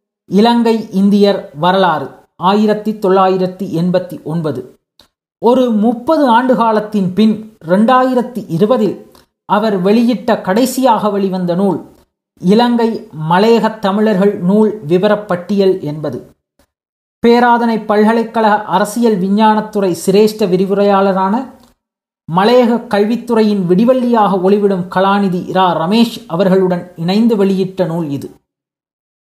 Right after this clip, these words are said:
மலையகம் தொடர்பான சமூக, பொருளாதார, அரசியல் கண்ணோட்டங்களில் வெளியிடப்பட்ட நூல்களின் விவரங்கள் அடங்கிய நூல் இது.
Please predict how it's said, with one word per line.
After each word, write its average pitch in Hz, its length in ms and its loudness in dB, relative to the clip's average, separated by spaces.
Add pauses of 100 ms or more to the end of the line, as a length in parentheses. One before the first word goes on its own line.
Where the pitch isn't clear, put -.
(260)
மலையகம் 214 500 2
தொடர்பான 214 600 2
சமூக, 214 640 -2
பொருளாதார, 220 1120 0 (220)
அரசியல் 254 580 0
கண்ணோட்டங்களில் 208 880 0
வெளியிடப்பட்ட 208 1040 -2 (220)
நூல்களின் 226 720 2
விவரங்கள் 214 560 2
அடங்கிய 190 520 0
நூல் 185 260 -2
இது. - 280 -8